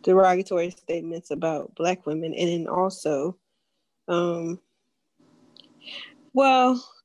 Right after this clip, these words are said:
I just, I'm just gonna say I agree with what Boosie said. Like, Boosie was saying that he feel like Lil Wayne cares more about his money than, than being black, and that's because Biden is planning on anybody who makes over,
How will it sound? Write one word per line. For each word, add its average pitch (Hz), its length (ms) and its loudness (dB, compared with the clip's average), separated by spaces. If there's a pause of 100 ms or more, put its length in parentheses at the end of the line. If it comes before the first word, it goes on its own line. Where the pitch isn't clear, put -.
I 392 200 2
just, 302 220 -4
I'm 320 160 -4
just 320 160 -8
gonna 233 160 -4
say 202 300 -6
I 196 180 -2
agree 175 280 -6
with 160 100 -14
what 165 220 -12
Boosie 165 320 -10
said. - 360 -12 (260)
Like, 170 320 -2
Boosie 226 300 2
was 202 120 0
saying 190 260 0
that 165 220 -6 (500)
he 240 120 0
feel 202 240 2
like 175 320 -2
Lil 175 200 -6
Wayne 175 240 -6
cares 175 380 -8
more 170 220 -6
about 165 240 -8
his 170 160 -8
money 165 300 -6
than, 160 300 -6 (320)
than 165 160 -2
being 165 280 -2
black, 160 400 0
and 170 140 0
that's 165 160 -4
because 190 720 2 (640)
Biden 170 500 0
is - 300 -8
planning 175 340 -4
on 170 320 -8 (640)
anybody 180 600 0 (140)
who 185 140 0
makes 175 440 -8 (180)
over, 165 640 -2